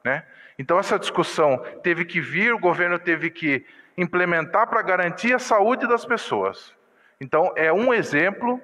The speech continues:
do que, é, uma lei que, a princípio,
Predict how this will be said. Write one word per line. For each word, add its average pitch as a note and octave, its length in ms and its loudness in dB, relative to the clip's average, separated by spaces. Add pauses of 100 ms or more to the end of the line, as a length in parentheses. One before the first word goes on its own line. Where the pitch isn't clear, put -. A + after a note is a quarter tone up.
(320)
do D#3+ 140 0
que, B2 460 -2 (420)
é, B2 280 2
uma D#3 240 2
lei E3 180 2
que, E3 260 -2
a D#3 120 2
princípio, D#3+ 760 -2